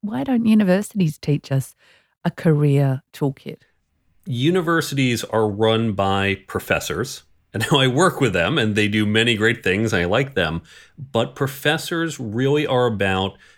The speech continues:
Speaker 2: conferring knowledge within their domain.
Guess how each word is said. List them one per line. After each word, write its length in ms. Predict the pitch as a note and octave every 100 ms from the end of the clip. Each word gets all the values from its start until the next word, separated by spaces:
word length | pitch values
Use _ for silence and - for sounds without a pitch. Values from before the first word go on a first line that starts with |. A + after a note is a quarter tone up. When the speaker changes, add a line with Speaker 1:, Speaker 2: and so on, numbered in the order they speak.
| _
Speaker 2:
conferring 920 | - A2 - - B2+ B2+ B2 A#2 A#2+ A2+ _ _ _ _ _ -
knowledge 800 | F#2 F#2 G2 F2 D#2+ B2+ - - -
within 340 | G2 F#2+ G#2+
their 160 | G#2 G2+
domain. 560 | F#2+ F2 F2 C#2+ -